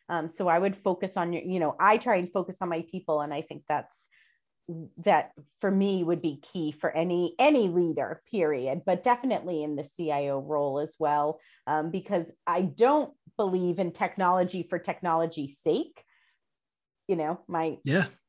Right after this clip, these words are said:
Speaker 1: you know, my husband probably had to get me off my BlackBerry to an iPhone, you know, I was,
Speaker 2: <laughs>
Speaker 1: so, um,
Speaker 2: Sure.
Speaker 1: you know, that's, I'm not a techie, I'm not a gadget person. Um, it's really about the people using the technology is what's important.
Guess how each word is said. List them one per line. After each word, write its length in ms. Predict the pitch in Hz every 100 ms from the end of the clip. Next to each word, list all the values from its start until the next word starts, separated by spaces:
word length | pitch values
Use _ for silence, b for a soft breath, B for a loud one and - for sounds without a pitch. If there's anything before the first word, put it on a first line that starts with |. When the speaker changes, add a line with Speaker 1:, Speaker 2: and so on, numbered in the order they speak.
| _ _ -
Speaker 1:
you 140 | 175
know, 80 | 156
my 180 | 175 190
husband 400 | 196 190 196 190
probably 240 | 190 190
had 140 | 185
to 40 | 185
get 220 | 180 185
me 160 | 185 185
off 180 | 175
my 120 | 180 165
BlackBerry 800 | 175 185 196 185 190 190 202 208
to 320 | 226 180 175 -
an 200 | 185 233
iPhone, 540 | - 240 233 233 262
you 100 | 277
know, 200 | 285 269
I 200 | 330 302
was, 720 | 285 214 - 269 - - -
Speaker 2:
<laughs> 80 | -
Speaker 1:
so, 440 | - 311 403 277 - B 320 B
um, 400 | 254 247 233 220
Speaker 2:
Sure. 140 | 214 262
Speaker 1:
you 60 |
know, 160 | 262 226
that's, 260 | 254 233 -
I'm 220 | 240 240
not 240 | 240 247 240
a 80 | 226
techie, 500 | - 226 233 247 220
I'm 120 | 220
not 200 | 202 196
a 40 |
gadget 540 | 208 175 165 190 190 -
person. 640 | - 175 - - 285 370 - b b -
Um, 260 | 202 190 208
it's 180 | 220 190
really 520 | 180 226 233 226 202
about 280 | 185 180 180
the 140 | 160 -
people 480 | - 208 254 254
using 540 | 233 165 196 196 226 220
the 100 | 190
technology 840 | 202 180 180 170 175 190 214 208
is 160 | 190 180
what's 320 | 170 175 -
important. 720 | 185 170 - 175 - 254 247